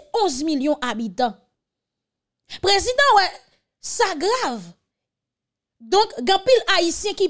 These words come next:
pa gen ak de nesans. G anpil ayisyen ki pa genyen kat idantifikasyon nasyonal. Li mete divès biwo pou moun yo kapab gen aksè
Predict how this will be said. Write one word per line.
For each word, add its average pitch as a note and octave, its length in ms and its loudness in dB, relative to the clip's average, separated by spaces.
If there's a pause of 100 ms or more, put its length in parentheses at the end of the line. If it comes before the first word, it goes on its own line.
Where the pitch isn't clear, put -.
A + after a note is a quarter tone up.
(140)
pa E4+ 160 0
gen D#4 160 -2
ak C#4 240 -4
de B3+ 80 2
nesans. A3 460 -8 (420)
G F#4+ 80 4
anpil A4 300 4 (100)
ayisyen E4+ 460 0
ki F4+ 100 0 (160)
pa F4+ 160 0
genyen D#4 400 -2
kat F#4 240 -2
idantifikasyon D4 840 -4
nasyonal. G#3 560 -8 (260)
Li F4 80 4
mete E4+ 380 4
divès B3 540 -2
biwo B3 280 2
pou B3 160 -6
moun B3+ 220 -4
yo A#3+ 100 -2
kapab A3+ 320 -6
gen A#3 160 -8
aksè B3 480 -4